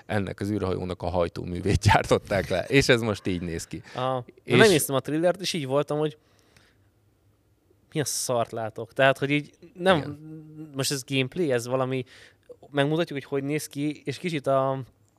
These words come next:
Speaker 2: Earth kettő is, mikor az Earth kettő bejelentette a
Speaker 1: <laughs> Igen.
Speaker 2: játékát, ők csináltak hasonló videót, hogy tök jól nézett ki a videó, viszont látszott, hogy ez nem gameplay, ez egy renderelt, ez egy Blender projekt, tehát, hogy
Speaker 1: Mennyire, mennyire nehéz egy ilyen,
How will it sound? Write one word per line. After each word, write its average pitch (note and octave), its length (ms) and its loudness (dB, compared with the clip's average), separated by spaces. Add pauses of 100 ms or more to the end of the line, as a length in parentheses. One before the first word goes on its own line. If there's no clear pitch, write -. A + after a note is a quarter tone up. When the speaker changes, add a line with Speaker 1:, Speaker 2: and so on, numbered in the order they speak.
(160)
Speaker 2:
Earth D3+ 300 4
kettő B2 420 -2
is, - 220 -8 (300)
mikor C3 180 -2
az B2+ 140 2
Earth D3+ 180 2
kettő B2+ 260 -4
bejelentette B2 500 0
a B2+ 40 2
Speaker 1:
<laughs> - 20 4
Igen. C3 100 4
Speaker 2:
játékát, B2 440 0
ők C#3+ 120 2
csináltak A#2 320 -4
hasonló B2 400 -4
videót, D#3 480 0 (260)
hogy D#3+ 160 -2 (200)
tök - 180 4
jól B2+ 140 0
nézett B2 260 0
ki - 120 -4
a A#2+ 40 -2
videó, E3+ 380 0 (200)
viszont G#3 280 2
látszott, B2+ 360 -2
hogy C#3 120 2
ez C#3+ 80 4
nem C#3+ 180 0
gameplay, A2+ 500 -6
ez A#2 120 -6
egy C3+ 180 -4
renderelt, A#2 500 0
ez B2 120 -2
egy C3+ 120 -2
Blender A2+ 480 0
projekt, - 480 -8
tehát, A2+ 240 -4
hogy C3+ 160 -4 (120)
Speaker 1:
Mennyire, A#2 520 4
mennyire C3 340 0
nehéz F#2 360 -4
egy F#2+ 180 -4
ilyen, F#2 400 -2